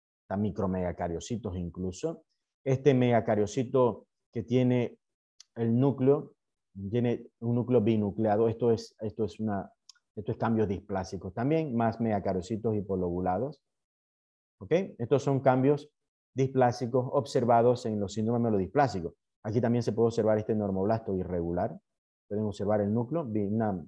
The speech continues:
binuclearidad del núcleo. Son cambios displásicos también. Esto es lo que le quería compartir en cuanto a los hallazgos morfológicos que se pueden observar en los síndromes mielodisplásicos.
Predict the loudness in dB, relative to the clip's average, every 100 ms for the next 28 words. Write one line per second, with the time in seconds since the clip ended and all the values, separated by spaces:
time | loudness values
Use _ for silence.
0 | -16 _ _ _ _ _ -2 -2 -2 0
1 | 0 0 0 0 0 -2 -4 -8 -8 -4
2 | 0 0 -2 -4 -6 -8 -8 -10 -10 -14
3 | -16 -18 -20 _ _ _ _ _ _ _
4 | 4 6 8 8 8 6 6 6 4 4
5 | 4 4 4 2 0 0 0 0 2 2
6 | 2 0 0 0 0 0 0 4 4 4
7 | 0 -2 -4 -4 -2 0 0 0 -2 2
8 | 6 6 4 -6 _ 2 4 4 4 2
9 | 2 2 2 0 -2 0 2 2 0 0
10 | -2 -4 -4 -6 -6